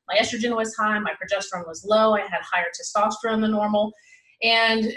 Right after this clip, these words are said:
from there, I was able to look at ways to balance that naturally. And it took me about a year to fix myself,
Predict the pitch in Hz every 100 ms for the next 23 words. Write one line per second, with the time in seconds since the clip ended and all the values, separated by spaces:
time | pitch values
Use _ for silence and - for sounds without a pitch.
0 | - 220 208 247 269 208 202 196 196 196
1 | 196 202 202 - 208 196 190 190 - 196
2 | 220 - 202 196 196 202 - 185 180 180
3 | 185 185 180 - 175 - - - - _
4 | - 185 180 185 180 - 214 220 208 196
5 | 190 - 214 285 339 285 269 254 208 -
6 | 185 190 180 165 247